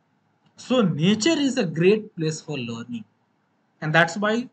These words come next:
the, uh, philosophy of, uh, Rousseau was a revolt against the education system that was traditional education system prevailing at that time.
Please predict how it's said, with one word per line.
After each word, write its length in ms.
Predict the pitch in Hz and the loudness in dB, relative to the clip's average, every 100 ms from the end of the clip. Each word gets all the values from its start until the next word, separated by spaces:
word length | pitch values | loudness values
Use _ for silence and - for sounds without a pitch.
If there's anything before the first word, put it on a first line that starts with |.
| _ | _
the, 260 | 143 143 - | -6 -6 -12
uh, 340 | 123 117 113 110 | -14 -12 -12 -14
philosophy 640 | - 180 220 139 247 277 233 | -2 2 4 2 -4 -6 -4
of, 280 | 139 139 - | -4 -6 -8
uh, 140 | 135 127 | -16 -12
Rousseau 320 | 131 - 135 | -14 -12 -14
was 220 | 123 123 | -12 -14
a 100 | 123 117 | -14 -14
revolt 400 | 131 165 190 190 | -6 -2 -2 -2
against 480 | 123 127 123 - - | -12 -16 -20 -20 -10
the 220 | 185 240 - _ _ 131 | -8 -8 -14 _ _ -14
education 520 | 139 135 135 131 135 | -12 -10 -10 -12 -14
system 440 | - 127 - 185 | -14 -18 -10 -8
that 200 | 151 113 | -8 -8
was 240 | 123 139 - | -10 -12 -14
traditional 520 | - 131 127 - 127 | -12 -10 -10 -10 -12
education 420 | 120 - 120 123 | -12 -14 -16 -16
system 420 | 110 - - 220 - | -18 -16 -10 -10 -8
prevailing 440 | 120 117 113 120 | -10 -10 -10 -12
at 160 | 104 - | -12 -14
that 240 | 98 - | -16 -14
time. 160 | 107 | -18